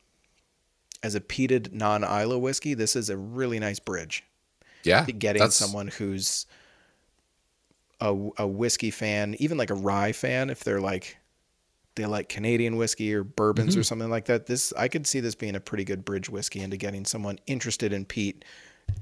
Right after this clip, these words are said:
Speaker 1: to then, like, "Okay, let me show you the world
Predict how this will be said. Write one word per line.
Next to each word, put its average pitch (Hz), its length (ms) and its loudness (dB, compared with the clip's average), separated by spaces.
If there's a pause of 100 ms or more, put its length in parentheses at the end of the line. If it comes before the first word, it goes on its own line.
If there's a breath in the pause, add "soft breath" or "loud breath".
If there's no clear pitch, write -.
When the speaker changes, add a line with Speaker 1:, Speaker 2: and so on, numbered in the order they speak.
Speaker 1:
to 117 100 -2
then, 101 240 2
like, 98 320 -2 (520 soft breath)
"Okay, 110 260 0
let 107 140 2
me 107 200 -2 (320)
show - 240 -4
you 92 100 -2
the 90 80 -6
world 80 460 -10